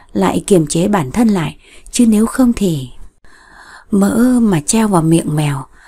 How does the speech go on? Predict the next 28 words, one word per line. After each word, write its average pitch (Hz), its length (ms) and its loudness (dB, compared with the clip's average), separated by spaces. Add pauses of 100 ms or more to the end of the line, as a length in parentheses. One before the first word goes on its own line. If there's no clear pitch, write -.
(160)
thì 202 220 2
thử 202 140 0
hỏi 160 280 0
mèo 160 240 0
nào 151 260 -4
chịu - 180 -2
nổi. 147 340 -4 (800)
Hôm 208 200 0
nay 202 340 -4 (380)
lại 202 220 2
tình 185 180 2
cờ 175 140 -2
nhìn 160 260 0
thấy 180 180 -2
hình 214 200 2
ảnh 156 200 -2
ấy 190 400 -2
dưới 208 160 2
cơn 240 300 2
mưa 254 160 4
này, 165 360 -4 (480)
Đạt 180 260 -2
suýt 254 240 0
nữa 233 120 2
không 254 220 2
kiềm 165 300 -2
chế 165 220 -4
được 180 260 -2